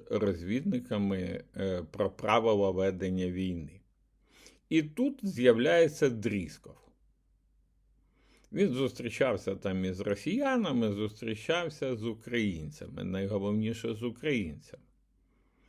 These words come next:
Е, я не виключаю, що Кирило Буданов отримав пропозицію, принаймні про це кажуть мої американські джерела,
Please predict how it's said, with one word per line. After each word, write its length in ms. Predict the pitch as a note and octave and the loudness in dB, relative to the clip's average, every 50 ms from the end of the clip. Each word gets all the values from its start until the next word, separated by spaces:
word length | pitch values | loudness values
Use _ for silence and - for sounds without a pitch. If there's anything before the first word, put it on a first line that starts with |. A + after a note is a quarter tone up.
| _ _ - - _ _ _ _ _ _ _ _ _ _ _ _ - F2 | _ _ -20 -20 _ _ _ _ _ _ _ _ _ _ _ _ -6 -2
Е, 220 | F#2+ F#2+ F#2 F#2 F#2 | -2 0 0 0 0
я 260 | F2+ E2+ F#2 A2+ C3 | 0 2 2 4 4
не 120 | D3+ E3 | 6 4
виключаю, 840 | E3 F3 E3+ D3+ - D#3+ D3+ C3 - - G#2 F2+ D#2+ D#2 C#2+ - - - _ _ _ _ _ _ _ _ _ _ _ _ _ - | 4 2 0 0 0 0 0 0 2 2 2 2 0 -4 -12 -16 -18 -20 _ _ _ _ _ _ _ _ _ _ _ _ _ -20
що 440 | - - - - G#2 G#2 G2+ F#2+ F#2 | -20 -10 -4 -2 0 2 2 0 0
Кирило 560 | - - A2+ G#2 G#2+ A2+ B2+ C3+ C#3 C#3 C3+ | 0 0 0 2 4 4 2 2 2 0 -2
Буданов 720 | C3+ C3 A#2+ G2+ F#2 F#2+ F2+ E2+ E2 E2 F2 F#2+ A2+ - _ - | 0 -2 -2 -2 -2 -2 -2 -2 -4 -8 -12 -14 -16 -20 _ -16
отримав 600 | - - E2 - - A2 A#2 C3+ D3 D3 - - | -14 -14 -10 -4 0 2 2 4 4 2 0 0
пропозицію, 800 | - C#3+ C3+ B2+ - C#3 B2+ A2 G#2+ G#2+ G2 F2+ - - G2 F2 | -2 -2 -2 -2 0 0 0 2 2 0 -2 -2 -2 -4 -6 -6
принаймні 560 | - - G2 G2 G2+ G#2+ A2 A2 G#2+ G#2 G#2 | -4 -4 -2 0 0 0 0 0 0 0 0
про 240 | G2 F2+ - G#2+ G2 | -2 -4 -6 -8 -8
це 160 | - - G2+ | -6 -6 -6
кажуть 480 | F#2+ - - A2 G#2 G2 F#2 F#2+ F#2 F2+ - - | -6 -4 -4 -2 -2 -2 -2 -4 -6 -6 -6 -8
мої 280 | F#2+ F#2+ F#2+ F#2+ F#2+ | -6 -4 -2 -2 -2
американські 800 | F#2+ F#2+ F#2 F#2 F#2+ F#2+ F2+ F2 - G#2 G2 F#2+ F2 - - - F2 | -2 -2 -2 -2 -2 -4 -6 -4 -4 -4 -4 -4 -6 -6 -8 -8 -8
джерела, 640 | D#2+ D2+ - F#2 F2+ D#2+ E2 D#2+ D#2+ D#2+ E2+ G2+ | -8 -6 -6 -6 -4 -4 -6 -8 -8 -10 -12 -14